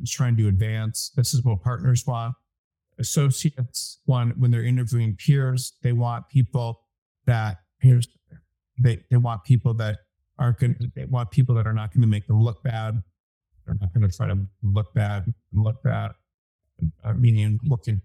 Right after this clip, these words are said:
harder, uh, being smarter, all that sort of. They want people basically that are going to be on their team. I, I don't know, but if you understand what I'm saying. So that's what an associate wants. So you have to be cognizant of that.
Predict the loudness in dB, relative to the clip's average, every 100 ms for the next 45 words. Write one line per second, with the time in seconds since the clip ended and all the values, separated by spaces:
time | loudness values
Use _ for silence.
0 | 0 0 2 0 0 -4 -8 _ _ _
1 | _ _ -12 -12 -2 2 2 0 -2 -4
2 | -2 -4 -6 -6 -6 -4 -4 -4 -6 -6
3 | -10 _ _ -2 0 2 0 0 2 2
4 | -2 -4 -10 _ _ _ -2 0 0 0
5 | -2 -4 -6 -6 -4 -2 -2 -2 -4 -4
6 | -6 0 2 2 0 0 0 2 2 4
7 | 2 0 -4 -4 -2 -2 -4 -10 _ 0
8 | 2 2 2 2 2 0 -2 -2 -2 -2
9 | -4 -2 -2 -2 -6 _ _ _ 0 2
10 | 2 -2 -4 -4 -2 -6 -12 _ 2 2
11 | 2 -2 0 -2 -2 -4 -8 -6 0 0
12 | -2 -8 _ _ 6 6 4 2 2 2
13 | -4 -2 -4 -2 -2 -2 -4 -4 -10